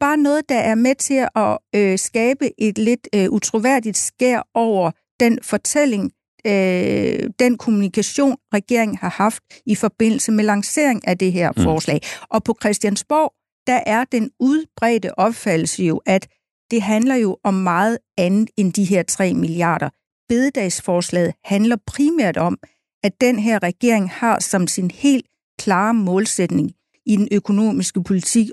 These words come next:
Speaker 1: at sørge for at, øh, øh, styrke den, øh, strukturelle beskæftigelse, altså øge arbejdsudbuddet. Og det er, øh, primært af den grund,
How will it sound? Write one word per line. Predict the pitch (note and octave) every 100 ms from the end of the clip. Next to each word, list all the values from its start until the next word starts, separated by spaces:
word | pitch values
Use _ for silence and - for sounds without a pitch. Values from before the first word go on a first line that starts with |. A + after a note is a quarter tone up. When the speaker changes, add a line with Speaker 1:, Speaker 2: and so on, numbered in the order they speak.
| -
Speaker 1:
at | G3+
sørge | - F#3 G#3+
for | - F3 F3+ - _ _ -
at, | G3+ F#3 - G#3+
øh, | F#3+ F3 - -
øh, | F#3+ F3
styrke | - A3+ G#3+ A3+ A3
den, | G3 F3+ -
øh, | F3
strukturelle | E3+ - F#3 - G3 G3+ F#3
beskæftigelse, | F#3 - F#3+ G3 - F#3 - F#3+
altså | F#3+ G3+ -
øge | G#3+ A3 -
arbejdsudbuddet. | E3+ F3+ F#3+ - F#3 - F#3+ E3+ - - - G#3
Og | G3+
det | G3+ F#3
er, | F#3 F3 - -
øh, | F#3+ E3
primært | - C4 D4 F4 A3 -
af | E3+ _
den | C#4 C#4
grund, | - G#3 A3